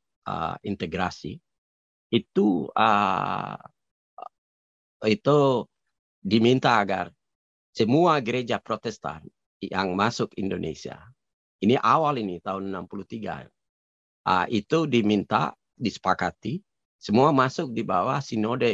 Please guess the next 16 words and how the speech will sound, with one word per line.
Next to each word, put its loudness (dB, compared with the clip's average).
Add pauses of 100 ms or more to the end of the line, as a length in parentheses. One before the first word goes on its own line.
Gereja -4
Kristen -10
Injili. -8
Jadi -8 (400)
hanya 4
satu 0
sinode. -10 (1000)
Nah, 4 (240)
lalu 2
di -2
dalam 2
otonomi 2
baru 2
ini, 0 (800)
maka, 2
ah, 2